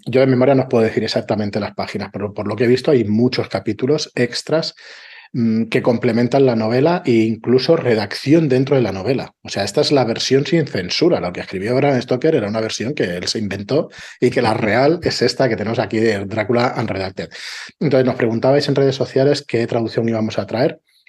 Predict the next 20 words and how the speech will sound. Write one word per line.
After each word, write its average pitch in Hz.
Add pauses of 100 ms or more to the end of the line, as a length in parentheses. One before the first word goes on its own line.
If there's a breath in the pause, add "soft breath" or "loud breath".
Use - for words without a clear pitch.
(260 loud breath)
y, 107 (260)
y 110
vamos, 101
emplazo 101
a 113
los 113
siguientes 113
podcasts 139
porque 107
es -
una 110
cosa 117
que 110
nos 101
preocupa 131
y 113
mucho 156
y 117
que 101
cuidamos. 135